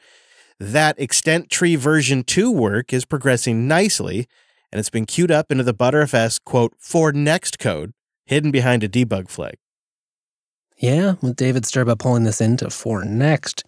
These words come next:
Speaker 2: it could mean that some of this initial work ends up in Linux kernel five eighteen. Although, as you say, behind a debug flag, which would mean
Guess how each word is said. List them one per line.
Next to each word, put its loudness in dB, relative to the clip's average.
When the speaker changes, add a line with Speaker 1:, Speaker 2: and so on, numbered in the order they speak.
Speaker 2:
it -16
could 0
mean 2
that 0
some -2
of 2
this 0
initial 2
work 0
ends 0
up 0
in -4
Linux -4
kernel -4
five -8
eighteen. -2
Although, 0
as -4
you 4
say, 0
behind 0
a -2
debug -2
flag, 0
which -6
would 0
mean 2